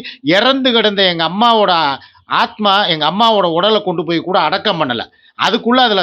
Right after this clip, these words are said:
சாவுல ஒரு சந்தேகம்னு சொல்லி ஒரு பொருளியை கிளப்புன. இதையும் மீறி பிள்ளைகளை, உன் குடும்பத்தையே வேரோட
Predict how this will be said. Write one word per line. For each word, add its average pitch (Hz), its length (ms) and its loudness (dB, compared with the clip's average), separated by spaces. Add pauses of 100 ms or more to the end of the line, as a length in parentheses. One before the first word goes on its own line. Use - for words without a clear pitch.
சாவுல 226 400 2
ஒரு 165 180 -2
சந்தேகம்னு 185 560 -2
சொல்லி 156 200 -6
ஒரு 165 240 -2
பொருளியை 208 340 2
கிளப்புன. 127 380 -6 (400)
இதையும் 254 480 0
மீறி 226 380 2 (500)
பிள்ளைகளை, 240 440 2 (340)
உன் 151 200 -8
குடும்பத்தையே 247 540 0
வேரோட 214 520 2